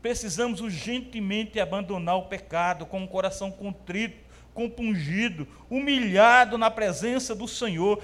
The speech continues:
Sabemos que dependemos dele para sermos, vivermos plenamente o evangelho que ele tem nos ensinado, para cumprir os seus mandamentos.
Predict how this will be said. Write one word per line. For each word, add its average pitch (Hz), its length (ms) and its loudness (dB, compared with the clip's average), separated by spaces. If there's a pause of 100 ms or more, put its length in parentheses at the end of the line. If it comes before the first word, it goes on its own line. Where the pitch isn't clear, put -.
(120)
Sabemos 254 420 2
que 254 100 -8
dependemos 262 1040 2
dele 202 580 0 (300)
para 202 420 6 (2000)
sermos, - 840 2 (560)
vivermos 196 800 2 (300)
plenamente 208 960 2 (320)
o 180 120 0
evangelho 170 960 2 (380)
que 165 100 -2
ele 160 200 2
tem 160 180 0
nos 147 160 -2
ensinado, 131 480 -2
para 240 140 6
cumprir 233 760 2 (680)
os - 80 -12
seus 202 220 4
mandamentos. 196 960 2